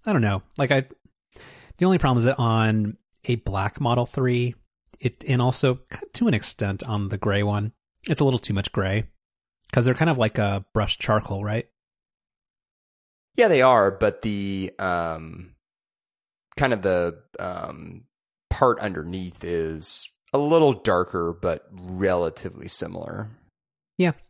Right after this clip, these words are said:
Speaker 1: as long as you like it. It's cool that they made a design that is, um, kind of convertible.
Speaker 2: Yeah, definitely. I mean, the, the kit, f-, at least the, the official one from Tesla,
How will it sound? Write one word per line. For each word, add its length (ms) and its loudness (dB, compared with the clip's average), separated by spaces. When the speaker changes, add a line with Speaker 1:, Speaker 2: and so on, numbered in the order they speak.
Speaker 1:
as 60 2
long 120 4
as 60 4
you 60 4
like 160 -2
it. 120 -8
It's 120 0
cool 200 4
that 160 4
they 80 4
made 240 4
a 40 -2
design 420 0
that 240 -2
is, 440 0
um, 540 -6
kind 120 2
of 80 0
convertible. 500 -2
Speaker 2:
Yeah, 440 2
definitely. 440 2
I 40 2
mean, 160 0
the, 280 4
the 560 2
kit, 420 2
f-, 240 -20
at 120 2
least 220 0
the, 200 2
the 120 0
official 320 2
one 160 -2
from 160 -10
Tesla, 800 -6